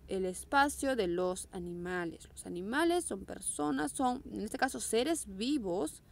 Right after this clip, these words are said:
al igual que nosotros que somos personas, que merecen respeto,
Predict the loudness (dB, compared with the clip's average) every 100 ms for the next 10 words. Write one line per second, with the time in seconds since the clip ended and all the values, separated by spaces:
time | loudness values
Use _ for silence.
0 | -20 -20 -20 -20 -20 -20 -20 -20 -20 -12
1 | -4 2 2 2 -2 0 -2 0 -2 0
2 | 0 2 0 2 0 -2 -10 -16 -18 -2
3 | 2 4 4 2 0 -2 -2 -2 -2 -2
4 | -4 -12 -20 0 2 2 0